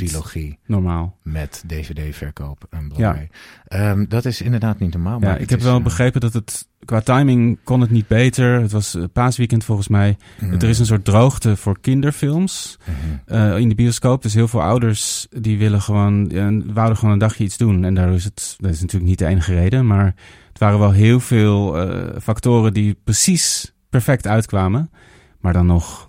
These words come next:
Speaker 2: ongelooflijk, ja.
Speaker 1: Ja, het is natuurlijk perfect, want het,
Speaker 2: Ja.
Speaker 1: het is voor oudere mensen no-, nostalgie,
Speaker 2: Ja.
Speaker 1: Mario, eh,
Speaker 2: Daar spelen ze ook heel erg op in.
Speaker 1: kinderen.
Speaker 2: Volgens mij zit het vol met allemaal easter eggs en
Speaker 1: Ja.
Speaker 2: knipogen.
Speaker 1: Daarom wil ik hem wel zien. Waarom ik hem
Speaker 2: Ja.
Speaker 1: eigenlijk voornamelijk wil zien is Jack Black. Ik ben
Speaker 2: Ja.
Speaker 1: een fan van Jack Black
Speaker 2: Ik ook.
Speaker 1: als Bowser.
Speaker 2: Ja.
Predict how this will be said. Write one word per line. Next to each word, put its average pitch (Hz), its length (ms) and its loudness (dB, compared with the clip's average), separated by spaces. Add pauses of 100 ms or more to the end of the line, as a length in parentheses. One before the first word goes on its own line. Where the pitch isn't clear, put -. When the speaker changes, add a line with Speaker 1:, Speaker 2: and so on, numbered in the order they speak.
(120)
Speaker 2:
ongelooflijk, 87 840 -4
ja. 95 160 0 (180)
Speaker 1:
Ja, 87 180 -4
het 85 140 -6
is 107 160 -6
natuurlijk - 340 -8
perfect, - 400 -8
want 87 300 -6
het, - 100 -6
Speaker 2:
Ja. 95 100 0
Speaker 1:
het 87 120 -12
is 92 140 -6
voor 87 180 -8
oudere 90 320 -6
mensen 85 500 -4
no-, 82 160 -6
nostalgie, 78 720 -10
Speaker 2:
Ja. - 180 -4
Speaker 1:
Mario, 71 480 -12 (160)
eh, 73 140 -16
Speaker 2:
Daar 107 100 -4
spelen 107 220 0
ze 104 60 0
ook 107 80 -4
heel 110 100 2
erg 95 120 0
op - 80 -8 (100)
in. 113 60 -6
Speaker 1:
kinderen. 104 260 -2
Speaker 2:
Volgens 104 240 -2
mij 110 140 0
zit 101 140 -2
het - 40 -14
vol 104 140 -4
met 101 320 -4
allemaal 98 320 -2
easter 110 380 -4
eggs 92 320 -6
en 95 320 -2
Speaker 1:
Ja. 87 140 -4
Speaker 2:
knipogen. 98 720 0 (100)
Speaker 1:
Daarom 104 240 0
wil 104 100 -2
ik 98 80 -4
hem 98 80 -2
wel 90 100 -4
zien. 82 120 -8
Waarom 110 200 0
ik 113 80 -4
hem 135 80 4
Speaker 2:
Ja. 127 60 4
Speaker 1:
eigenlijk 131 300 -2
voornamelijk 127 360 -2
wil 110 100 -2
zien 107 180 -2
is 98 140 -4
Jack 82 260 -6
Black. 65 260 -14
Ik - 80 -20
ben 78 140 -8
Speaker 2:
Ja. 98 120 2
Speaker 1:
een 82 60 2
fan 76 240 -4
van - 100 -10
Jack 67 200 -12
Black - 220 -6
Speaker 2:
Ik 78 80 0
ook. - 160 -6
Speaker 1:
als 67 140 -12
Bowser. 64 460 -16
Speaker 2:
Ja. 90 160 -2